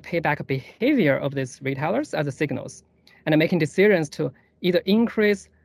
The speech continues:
or decrease the credit limits. And these machine learning models help Fair drive the most G M V growth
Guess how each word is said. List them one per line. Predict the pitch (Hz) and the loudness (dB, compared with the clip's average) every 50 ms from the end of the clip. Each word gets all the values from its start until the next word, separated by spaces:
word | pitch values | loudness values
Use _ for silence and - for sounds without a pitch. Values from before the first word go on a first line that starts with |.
| _ - | _ -4
or | - 156 151 | -2 -2 0
decrease | - 185 208 220 - - 165 139 127 127 | 2 2 2 2 2 -2 -4 -4 -4 -4
the | - 143 139 | -6 -8 -6
credit | - 156 135 131 127 127 | -4 -2 -2 -2 -2 -4
limits. | 123 117 110 107 - - - - - _ _ _ _ _ _ _ _ _ _ _ _ _ - | -4 -6 -8 -10 -14 -18 -20 -20 -20 _ _ _ _ _ _ _ _ _ _ _ _ _ -6
And | 156 170 - | -6 -6 -4
these | 185 170 196 220 - 196 | 0 0 0 0 0 -2
machine | 180 175 - - 196 190 | -4 -4 -2 -2 0 0
learning | 185 185 170 160 | 0 0 0 -2
models | 156 156 160 151 151 147 | -2 0 0 0 -2 -4
help | - - 156 - | -4 -6 -8 -8
Fair | _ - - 160 151 143 | _ -8 -4 -2 -2 -2
drive | 127 - - 151 151 156 151 - | -2 -4 -4 -4 -2 -2 -4 -6
the | 156 | -6
most | 143 143 147 151 185 208 - - - | -6 -4 -4 -4 -4 -6 -8 -10 -8
G | 160 160 | -6 -4
M | 156 147 143 | -4 -2 -2
V | 139 147 139 | -2 -4 -4
growth | - - 139 143 202 254 - | -4 -4 -4 -2 -4 -4 -8